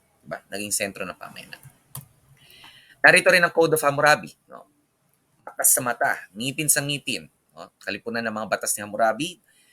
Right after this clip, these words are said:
two hundred eighty-two na mga batas, no? Na pumapaksa sa aspekto ng pang-araw-araw na buhay ang binigyan ng diin sa batas na to. Kaya nagkaroon din tayo ng mga pangunahing pagkilala kung yan ba ay sibil, kriminal at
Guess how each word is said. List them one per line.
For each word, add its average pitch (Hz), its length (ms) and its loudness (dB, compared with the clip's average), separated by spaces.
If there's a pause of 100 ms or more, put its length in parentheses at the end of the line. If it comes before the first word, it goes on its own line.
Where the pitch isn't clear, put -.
(360)
two 180 100 -2
hundred 165 320 4
eighty-two 160 560 -6
na 117 140 -4
mga 117 240 -6
batas, - 720 2 (240)
no? - 240 -18
Na - 160 -6
pumapaksa 123 580 0
sa 104 140 -2
aspekto - 400 -4
ng - 160 -12
pang-araw-araw 98 560 -2
na 90 80 -8
buhay 98 320 -2
ang 92 80 -16
binigyan 98 500 -2 (760)
ng 107 240 -6
diin 160 500 -6
sa 110 220 0
batas 95 400 0
na 98 80 -8
to. - 160 -16 (840)
Kaya 131 300 6
nagkaroon 131 400 2
din 123 160 -6
tayo 110 240 4
ng 110 80 -2
mga 104 240 -4
pangunahing 101 560 -2
pagkilala 104 580 -2
kung 104 140 -12
yan 98 160 -6
ba 98 160 -4
ay 90 80 -10
sibil, 117 560 -4
kriminal 107 480 -4
at - 100 -18